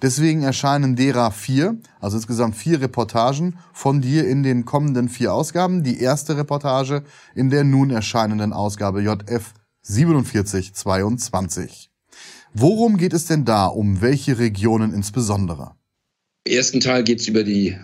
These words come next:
Speaker 2: Hauptmigrationsroute, die Balkanroute, wo die Migranten also dann von Serbien über Ungarn nach Österreich und dann letztlich nach Deutschland gehen.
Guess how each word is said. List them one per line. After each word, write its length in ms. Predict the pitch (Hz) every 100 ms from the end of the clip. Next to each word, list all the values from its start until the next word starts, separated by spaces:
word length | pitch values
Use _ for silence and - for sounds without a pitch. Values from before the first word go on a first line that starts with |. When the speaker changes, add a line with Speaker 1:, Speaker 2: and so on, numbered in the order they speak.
| - -
Speaker 2:
Hauptmigrationsroute, 1080 | 139 - 170 170 180 165 165 151 - 151 147
die 100 | 120
Balkanroute, 920 | 104 120 139 151 139 143 143 156 147 - - - _ _ -
wo 60 | 117
die 100 | 113
Migranten 560 | 113 110 117 123 107
also 220 | 104 104 101
dann 200 | 104 95
von 280 | - 131
Serbien 800 | 117 120 127 117 117 117 117 113 -
über 280 | 139 127 117
Ungarn 640 | 123 117 110 110 107 -
nach 220 | 107 98
Österreich 640 | 117 107 107 98 101 101 101
und 100 | 95
dann 120 | 98
letztlich 300 | 95 - 92
nach 120 | 90
Deutschland 440 | 85 85 - 82 -
gehen. 300 | - 95